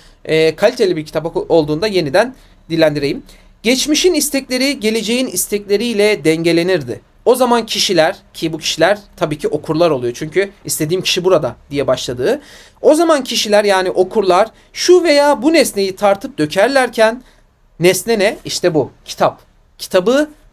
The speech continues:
da anlatıyor. Nesneyi, e, tartıp dökerlerken, yani iyi kötü işte incelemeler şu anda yaptığımız şey.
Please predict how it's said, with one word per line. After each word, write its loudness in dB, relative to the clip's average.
da 2
anlatıyor. -2
Nesneyi, 0
e, -2
tartıp 0
dökerlerken, 2
yani -6
iyi -6
kötü -4
işte -8
incelemeler 0
şu -4
anda -2
yaptığımız 0
şey. -4